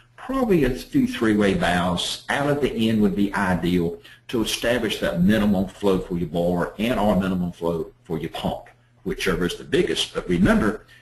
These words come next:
we've also got to have one of those two-way valves on those boilers open at that point in time to establish a flow path. Let's bring all this together now with a little piping diagram. And here we go back to that variable primary pump schematic we had a few slides back.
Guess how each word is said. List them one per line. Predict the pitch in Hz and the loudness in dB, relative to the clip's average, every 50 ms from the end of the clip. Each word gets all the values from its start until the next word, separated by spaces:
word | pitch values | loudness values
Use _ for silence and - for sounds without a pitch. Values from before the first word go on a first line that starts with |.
| _ - | _ -8
we've | 92 87 - - | -8 -8 -6 -4
also | - - 117 - - - - 113 101 | -2 -2 -2 0 0 0 0 0 0
got | 92 98 101 101 | 0 0 0 0
to | 95 | 0
have | 95 107 98 87 85 | 0 0 0 0 0
one | 92 101 101 | 2 2 2
of | 92 | 2
those | 92 92 90 | 2 0 0
two-way | - - 107 92 95 92 85 | -2 -2 -2 0 0 0 0
valves | 82 87 85 85 82 82 - | 0 0 -2 -2 -2 -2 -4
on | 82 85 87 | -4 -4 -6
those | 80 87 - | -6 -8 -6
boilers | - - - - - - - - - - - - | -2 2 4 4 4 4 2 -2 -4 -4 -4 -2
open | 143 - - - - - | 0 0 0 -2 -4 -6
at | 71 73 | -6 -6
that | 92 - - - | -6 -8 -6 -6
point | - 98 87 82 | -6 -4 -4 -4
in | 80 80 | -6 -8
time | - 82 80 85 80 82 - - | -6 -6 -4 -4 -4 -6 -10 -12
to | - | -12
establish | 76 - - 82 78 76 73 - - | -10 -8 -4 -4 -4 -4 -4 -6 -8
a | 76 | -8
flow | - 87 85 82 | -8 -8 -8 -8
path. | - - - - - _ _ _ _ _ _ - - - - _ - | -8 -12 -20 -20 -20 _ _ _ _ _ _ -20 -20 -20 -20 _ -6
Let's | 156 - - - | -4 -2 -2 -2
bring | - 120 120 131 120 | -2 -2 -2 0 0
all | 104 107 104 | 2 2 2
this | 95 104 95 - | 2 2 0 -2
together | - - 82 98 92 87 - 71 | -6 -6 -4 -4 -2 -2 -4 -6
now | 78 82 80 85 82 82 | -8 -8 -8 -8 -8 -10
with | 76 80 | -10 -10
a | |
little | 87 82 85 82 | -10 -10 -10 -10
piping | - - - 82 76 76 - 71 73 | -10 -8 -6 -6 -6 -6 -8 -10 -10
diagram. | 69 67 65 65 - - 69 71 80 95 | -10 -10 -10 -10 -10 -12 -12 -8 -8 -4
And | 95 | -2
here | 113 127 | 0 0
we | 123 123 | 2 0
go | 95 95 98 92 | 2 2 0 0
back | 82 87 87 87 85 - - | 0 -2 -6 -8 -8 -10 -10
to | - 80 73 | -10 -10 -8
that | 80 80 71 - | -8 -10 -10 -10
variable | - 78 76 78 85 - 110 127 143 - - _ _ _ _ _ _ _ _ | -10 -10 -8 -8 -6 -4 -4 -6 -6 -8 -16 _ _ _ _ _ _ _ _
primary | - - 78 82 95 90 90 101 104 | -10 -8 -6 -4 -2 -2 -2 -2 -2
pump | - - 98 92 - - - | -4 -6 -8 -8 -8 -10 -12
schematic | - - 127 120 120 104 85 82 98 - 92 | -6 -2 0 2 2 2 0 0 -2 -2 -2
we | 92 | -2
had | 87 - | -2 -2
a | 98 | -4
few | - 92 92 | -6 -6 -6
slides | - - 90 87 98 104 - | -4 -4 -4 -4 -4 -4 -6
back. | - - - - - - | -6 -8 -8 -8 -10 -14